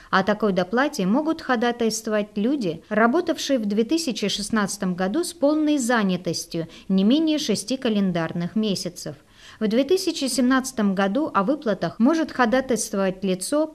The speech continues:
доход которого за весь две тысячи шестнадцатый год составит семь тысяч семьсот восемьдесят два евро.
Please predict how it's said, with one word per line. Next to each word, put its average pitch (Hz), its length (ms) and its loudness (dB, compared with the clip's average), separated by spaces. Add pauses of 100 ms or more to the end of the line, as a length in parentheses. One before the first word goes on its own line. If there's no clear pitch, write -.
доход 254 380 0
которого 202 480 0
за 196 120 2
весь 208 200 2
две 196 200 0
тысячи 233 500 -2
шестнадцатый 190 640 -2
год 320 220 -2
составит 214 480 -2
семь 180 220 -2
тысяч 277 440 -4
семьсот 214 400 -4
восемьдесят 220 600 -2
два 175 160 -2
евро. 160 520 -4